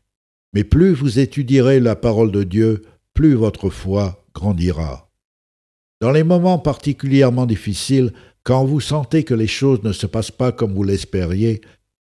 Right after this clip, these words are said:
quand vous avez l'impression que vos prières ne sont pas exaucées,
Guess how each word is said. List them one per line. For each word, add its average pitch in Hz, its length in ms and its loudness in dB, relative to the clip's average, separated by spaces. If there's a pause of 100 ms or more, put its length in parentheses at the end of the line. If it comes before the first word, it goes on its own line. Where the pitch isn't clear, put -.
(160)
quand 131 100 0
vous 139 180 0
avez 170 160 6
l'impression 151 640 0
que 127 120 -2
vos 113 200 2
prières 131 440 0
ne 107 120 -2
sont 104 200 -6
pas 123 260 0
exaucées, 101 680 -4